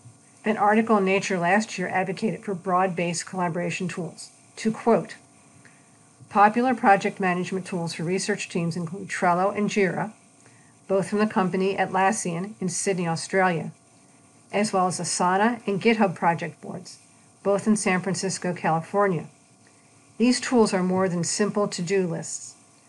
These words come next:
They help teams to see the broad view of a project, allowing users to create and complete tasks, meet deadlines, capture detail-rich notes, and provide templates for common protocols."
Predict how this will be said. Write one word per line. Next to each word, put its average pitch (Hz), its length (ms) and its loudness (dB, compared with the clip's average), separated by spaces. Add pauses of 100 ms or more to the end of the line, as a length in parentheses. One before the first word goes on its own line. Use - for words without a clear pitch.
(260)
They 202 120 4
help 214 240 2
teams 180 440 0 (180)
to 180 100 -4
see 190 220 0
the 175 80 0
broad 175 380 2
view 185 240 0
of 165 100 -2
a 170 80 -4
project, 165 580 -4 (460)
allowing 190 360 2
users 190 420 -2
to - 100 -10
create 190 500 -2
and 196 120 -4
complete 196 360 -2
tasks, - 640 -4 (600)
meet 233 320 0
deadlines, 165 640 0 (440)
capture 214 360 2
detail-rich 214 720 0
notes, 170 400 -4 (120)
and 202 120 -2
provide 180 360 0
templates 208 540 0
for - 140 -6
common 180 480 0
protocols." 180 720 -4